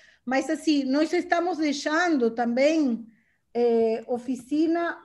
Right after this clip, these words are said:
Os Óculos do Vovô, era assim, gente? Oficina Os Óculos do Vovô,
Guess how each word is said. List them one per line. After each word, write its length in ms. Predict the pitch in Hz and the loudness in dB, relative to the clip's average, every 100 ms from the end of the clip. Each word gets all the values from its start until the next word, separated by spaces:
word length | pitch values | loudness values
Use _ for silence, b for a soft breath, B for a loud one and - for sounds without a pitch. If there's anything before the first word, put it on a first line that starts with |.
| - | -4
Os 280 | 247 247 247 | -2 -2 -2
Óculos 420 | 311 311 311 294 | -2 0 -2 -2
do 140 | 269 | -4
Vovô, 640 | 240 226 214 269 311 330 302 - - | -2 -2 4 6 6 4 -4 -18 -6
era 240 | 233 247 | -2 -2
assim, 360 | 240 - 311 339 | -4 -4 -2 0
gente? 420 | 277 220 190 226 | -2 -2 -6 -10
Oficina 520 | 202 214 - 277 277 | -10 -14 -6 -2 -2
Os 140 | 269 269 | -2 -4
Óculos 340 | 262 269 240 | -4 -6 -6
do 120 | 233 | -6
Vovô, 580 | 220 214 220 269 330 320 | -6 -2 0 0 -2 -6